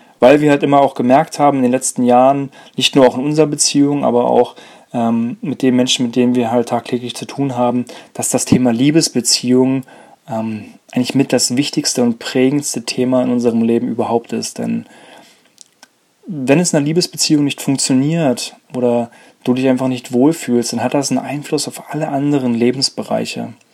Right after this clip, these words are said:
Und dann merkst du, dass materielle Dinge komplett in den Hintergrund rücken und eigentlich gar keine Bedeutung mehr haben. Sondern die Bedeutung im Leben hängt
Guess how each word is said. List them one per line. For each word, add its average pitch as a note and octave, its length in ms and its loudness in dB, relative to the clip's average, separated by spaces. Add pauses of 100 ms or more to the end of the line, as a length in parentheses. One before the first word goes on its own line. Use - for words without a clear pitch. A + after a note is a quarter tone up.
(520)
Und A#2 280 0
dann A#2 140 0
merkst B2 340 2
du, C#3 60 -2
dass B2 400 0 (260)
materielle B2+ 560 2
Dinge C3 500 2
komplett C#3+ 480 -2
in C3 80 0
den A#2 100 4
Hintergrund A#2 500 0
rücken A#2 300 -2
und A2 240 -6 (120)
eigentlich B2 340 -2 (260)
gar - 120 -4
keine A#2+ 220 0
Bedeutung A#2 460 0
mehr G#2+ 160 -2
haben. A2 340 -6 (500)
Sondern A#2 220 0
die A#2 100 4
Bedeutung C3 680 4 (340)
im A#2+ 140 2
Leben B2 320 4
hängt B2 380 -2